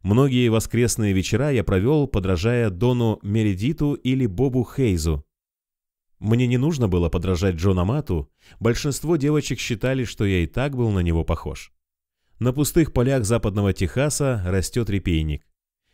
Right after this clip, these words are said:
Невозможно играть в футбол, не падая, а на поле в западном Техасе невозможно упасть,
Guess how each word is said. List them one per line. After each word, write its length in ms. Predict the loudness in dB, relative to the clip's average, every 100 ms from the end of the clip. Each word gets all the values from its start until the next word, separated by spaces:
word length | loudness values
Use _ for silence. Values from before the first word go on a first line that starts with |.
| 0
Невозможно 640 | 4 4 4 2 2 2
играть 240 | 4 2
в 60 | 2
футбол, 560 | -2 0 2 2 2 0
не 240 | -2 -2
падая, 640 | 0 -2 -2 0 0 -2 -2
а 100 | -2
на 140 | -2
поле 300 | -2 -2 0
в 40 |
западном 440 | 0 -2 0 -2 -2
Техасе 560 | -2 -2 -2 -2 -2
невозможно 640 | 0 0 0 0 -2 0 -2
упасть, 580 | 0 0 0 0 -6